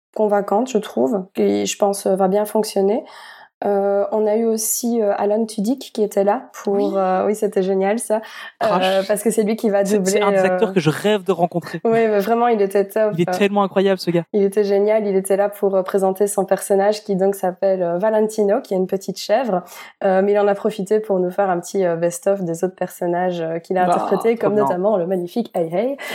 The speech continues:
Speaker 1: Donc, euh, du coup, euh, <laughs> voilà, c'était plutôt, euh, sympa. Et moi, personnellement, je trouve que, ben, c'est un,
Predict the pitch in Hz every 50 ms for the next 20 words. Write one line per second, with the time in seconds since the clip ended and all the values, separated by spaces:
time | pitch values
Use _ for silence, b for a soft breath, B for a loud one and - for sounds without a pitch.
0 | 302 254 B 202 208 190 202 202 202 214 - - 226 220 - - 202 185 190 202
1 | 190 196 - - 220 226 233 226 214 202 196 196 196 214 247 - 349 349 339 -
2 | 640 302 254 226 - - - - - - - - - - - - - _ 208 190
3 | 196 196 190 196 202 202 - 196 196 202 185 - - 202 196 - 208 202 202 190
4 | 180 180 180 - 190 190 202 214 214 214 208 214 208 208 208 - - 208 202 190
5 | 185 190 202 214 208 - - 208 196 - - 190 180 185 180 196 190 - - -
6 | - - - 208 196 190 190 185 190 190